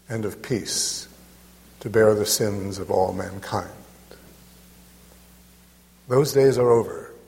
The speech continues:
He now comes to do what he was sent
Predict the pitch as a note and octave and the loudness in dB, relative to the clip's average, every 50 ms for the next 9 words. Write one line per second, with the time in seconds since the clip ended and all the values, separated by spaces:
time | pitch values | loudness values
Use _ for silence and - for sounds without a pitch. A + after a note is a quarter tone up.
0 | _ _ _ _ _ _ _ _ _ _ _ - - - - - B2+ A#2 A#2+ B2 | _ _ _ _ _ _ _ _ _ _ _ -20 -20 -20 -16 -10 -6 -2 2 6
1 | B2+ B2+ B2 - - B2 A#2+ B2 A2 - - A#2+ A2+ A#2+ A2 G#2 G2+ G#2+ G#2 F2 | 6 4 4 2 -2 -2 -2 -2 -4 -8 -8 -6 -4 -4 -4 -4 -4 -6 -6 -6
2 | G#2 G#2+ G#2 G2+ G2 F#2+ G2 F#2+ F#2+ - - - - _ _ _ - - - B2+ | -6 -8 -6 -4 -4 -4 -4 -4 -6 -10 -14 -16 -20 _ _ _ -6 -4 -2 -2
3 | A2+ G2+ G#2 - | -4 -6 -8 -14